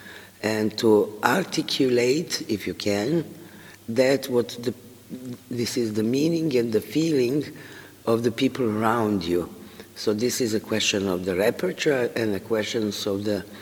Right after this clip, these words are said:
events we are doing being permanently in reality and confront the contemporary life, uh, through art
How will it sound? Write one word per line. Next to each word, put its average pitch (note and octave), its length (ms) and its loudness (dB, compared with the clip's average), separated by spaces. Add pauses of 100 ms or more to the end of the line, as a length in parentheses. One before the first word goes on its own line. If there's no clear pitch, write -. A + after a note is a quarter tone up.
(460)
events A#2 640 4
we A2+ 180 4
are G#2 140 2
doing B2 420 2 (800)
being B2 460 0
permanently A2+ 1200 0 (100)
in G#2 380 0 (720)
reality F2+ 720 -2 (1080)
and F#2+ 320 -6
confront G2+ 920 -2 (300)
the F#2+ 500 -4 (580)
contemporary F2 800 -4
life, E2+ 560 -4 (1080)
uh, G2 420 -2
through F2 220 -4
art G#2 520 -2